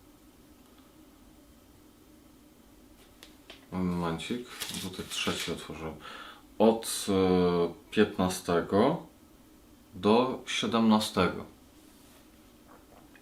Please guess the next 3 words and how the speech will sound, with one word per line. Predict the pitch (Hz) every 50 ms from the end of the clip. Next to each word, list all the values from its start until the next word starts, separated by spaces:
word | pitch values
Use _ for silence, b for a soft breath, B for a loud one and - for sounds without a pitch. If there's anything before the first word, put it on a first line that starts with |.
| - - - - B B B B B B B B B B B B B B B B B -
"Baczcie | 101 92 - 143 170 170 - - 214 185
więc | 170 165 160 160 - - - -
pilnie, | 190 165 117 101 92 90 85 85 90 101 123